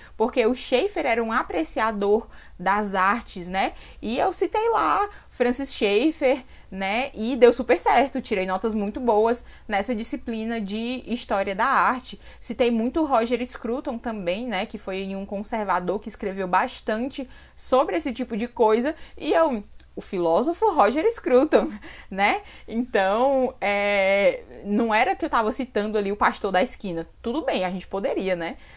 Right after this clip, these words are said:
Mas, enfim, são pessoas que produziram academicamente nesses temas e nós podemos mostrar pra academia que os cristãos produziram esse tipo de coisa, né?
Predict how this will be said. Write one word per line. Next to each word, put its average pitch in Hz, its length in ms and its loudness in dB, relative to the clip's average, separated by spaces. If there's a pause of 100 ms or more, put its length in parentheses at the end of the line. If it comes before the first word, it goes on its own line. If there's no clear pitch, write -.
(160)
Mas, 220 280 2
enfim, 254 340 -2
são 208 180 -6
pessoas 247 360 0
que 311 80 -2
produziram 240 680 -4
academicamente 269 1120 -4 (220)
nesses 220 380 -2
temas 226 580 -2
e 262 80 -6
nós 285 180 -2
podemos 381 600 0
mostrar 220 480 0
pra 202 140 -4
academia 190 680 -4
que 233 160 -4
os 269 80 -4
cristãos 277 460 -2
produziram 226 520 -2
esse 247 140 -6
tipo - 140 -14
de 320 100 -4
coisa, 175 420 0 (400)
né? 190 400 -2